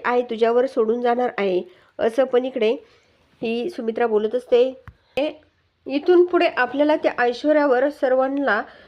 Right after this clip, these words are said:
करडी नजर ठेवावी लागणार आहे, ती अशी तशी शांत बसणार नाहीये,"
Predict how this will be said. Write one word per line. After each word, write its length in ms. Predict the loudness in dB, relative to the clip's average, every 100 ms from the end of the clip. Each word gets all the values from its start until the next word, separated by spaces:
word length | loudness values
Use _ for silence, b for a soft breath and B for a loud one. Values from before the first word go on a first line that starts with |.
| B
करडी 260 | 2 2 2
नजर 260 | 0 2 0
ठेवावी 380 | 0 0 0 0
लागणार 320 | 0 0 -2
आहे, 160 | 0 -2
ती 160 | -2 -4
अशी 200 | -4 -4 -6
तशी 160 | -8 -6
शांत 320 | -4 -4 -4
बसणार 380 | -6 -4 -4 -2
नाहीये," 380 | -2 -2 -2